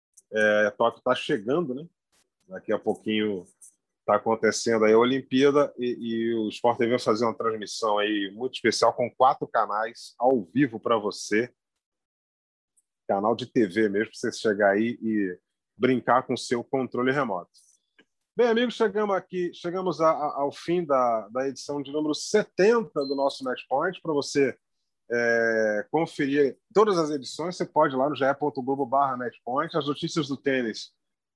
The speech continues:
G E ponto globo barra tênis, fica bem informado aí. Semana que vem a gente volta pra fazer o resumo do torneio inteiro, né? O resumo total de Roland Garros, lembrando que a final é no dia treze, a final de simples no masculino,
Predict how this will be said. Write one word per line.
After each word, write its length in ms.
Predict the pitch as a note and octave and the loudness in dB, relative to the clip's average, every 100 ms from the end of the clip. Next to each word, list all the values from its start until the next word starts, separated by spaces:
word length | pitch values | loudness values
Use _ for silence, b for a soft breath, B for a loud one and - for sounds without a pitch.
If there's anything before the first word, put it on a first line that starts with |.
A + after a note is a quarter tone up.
| _ | _
G 140 | - | 0
E 180 | C#3+ D3 | 4 6
ponto 360 | C#3+ D3+ D3+ D3+ | 4 2 4 2
globo 340 | B2 B2+ A#2+ | 4 4 2
barra 400 | G#2+ A2 D3+ D3 | -2 2 4 4
tênis, 760 | C#3 C#3 C#3 E3 F3+ - - - | 2 2 0 -2 -6 -12 -16 -12
fica 180 | D3 C#3+ | -4 -2
bem 200 | A#2+ C3+ | 0 -2
informado 600 | B2+ C3 A2+ A#2 B2+ B2 | 0 0 2 2 2 2
aí. 320 | A#2 C3+ F3+ _ _ _ _ | 0 0 -2 _ _ _ _
Semana 380 | - D#3+ G3+ A3+ | -2 0 2 2
que 120 | F#3+ | 0
vem 120 | F3 | 0
a 60 | F#3 | 0
gente 220 | F3+ E3+ | -2 -4
volta 340 | B2+ D3+ G3+ G3 | -2 -2 -2 -4
pra 160 | G3 | -6
fazer 460 | - F3 C3+ D#3 F#3 | -4 -4 -2 -4 -4
o 80 | F3 | -6
resumo 640 | D#3+ G3 C3+ D#3+ F3+ F#4+ - | -4 -4 -4 -8 -8 -8 -12
do 200 | - B2+ | -8 -4
torneio 420 | A3 G3 E3 F#3 A3+ | 0 4 4 2 -2
inteiro, 480 | - E3 D3+ A#2+ | 0 2 4 2
né? 160 | A2+ A2+ _ _ _ _ _ _ | -4 -16 _ _ _ _ _ _
O 60 | A2+ | -10
resumo 420 | B2+ A2 C3+ D3+ | -6 -4 -2 -2
total 440 | D3+ D#3+ - C3+ | 2 2 4 2
de 60 | C3+ | 4
Roland 220 | D3 D#3 | 2 0
Garros, 340 | E3 D3+ F3+ F3 | 2 2 2 0
lembrando 260 | D3+ D3+ | -2 -4
que 60 | D3 | -4
a 60 | |
final 320 | C#3+ D3+ C3+ C#3 | -6 -4 -2 -2
é 20 | |
no 80 | B2+ | -2
dia 160 | C#3 | -2
treze, 320 | C3+ C#3+ E3+ | -2 -2 -2
a 20 | C#3+ | -4
final 320 | - A#2+ B2 | -4 -2 -2
de 80 | A#2+ | -4
simples 400 | - C3+ B2 A#2+ | -8 -6 -2 0
no 60 | |
masculino, 640 | B2 B2 - D#3+ C#3+ C#3 | 4 2 4 2 4 2